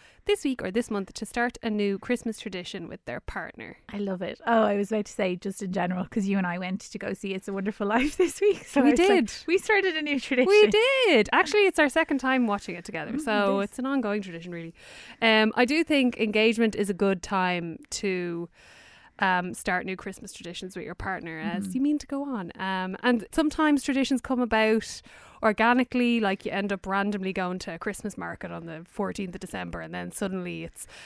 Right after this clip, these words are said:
Speaker 1: a big part of your Christmases going forward. But sometimes you have to be deliberate about it.
Speaker 2: Yeah.
Speaker 1: So this year,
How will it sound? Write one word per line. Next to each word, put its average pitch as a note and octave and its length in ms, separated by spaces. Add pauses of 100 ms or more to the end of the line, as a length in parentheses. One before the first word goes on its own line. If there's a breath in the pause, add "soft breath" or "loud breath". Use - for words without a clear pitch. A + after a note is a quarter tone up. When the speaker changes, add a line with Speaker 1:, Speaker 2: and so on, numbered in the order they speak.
(140)
Speaker 1:
a G3 60
big G#3 280
part G3 180
of F#3 80
your F#3 120
Christmases F#3+ 500
going F3+ 300
forward. A3 420 (540 loud breath)
But C#4 180
sometimes F4 340
you C#4+ 60
have C4 160
to - 80
be C#4 120
deliberate B3+ 360
about E3 240
it. - 340
Speaker 2:
Yeah. G#3+ 120
Speaker 1:
So G#3 400 (180)
this D#4 300
year, G#3 440